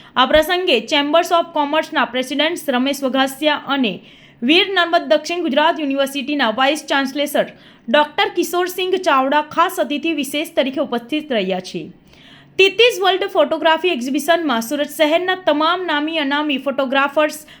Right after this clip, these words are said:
ફોટોગ્રાફી ક્ષેત્રની સંસ્થાઓના તમામ મેમ્બર્સ તેમજ જાહેર જનતાને આ દુર્લભ તસવીરોનું પ્રદર્શન નિહાળવા માટે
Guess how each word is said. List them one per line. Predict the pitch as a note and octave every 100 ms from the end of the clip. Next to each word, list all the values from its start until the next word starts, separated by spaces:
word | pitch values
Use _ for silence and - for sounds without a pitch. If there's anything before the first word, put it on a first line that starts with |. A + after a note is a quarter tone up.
| -
ફોટોગ્રાફી | D4 D4+ C#4+ C#4+ C#4+ D#4
ક્ષેત્રની | D4+ C#4 C#4+ D4
સંસ્થાઓના | D4 D4 C4+ - C#4+ C#4+ C#4 C#4
તમામ | C#4+ D#4 F4
મેમ્બર્સ | D#4+ C#4+ D4+ D#4
તેમજ | D4+ D4 D4+ G3+ - - - - -
જાહેર | D4+ E4 F#4+
જનતાને | E4+ D#4+ E4 E4
આ | D#4 D4
દુર્લભ | C#4+ B3+ C#4+ D#4+ E4
તસવીરોનું | C#4+ C4+ C#4 C#4 C#4+
પ્રદર્શન | C#4+ C4 D4 E4 D#4+
નિહાળવા | C#4 A#3 C4 C#4
માટે | C4+ C#4+ C#4 G#3+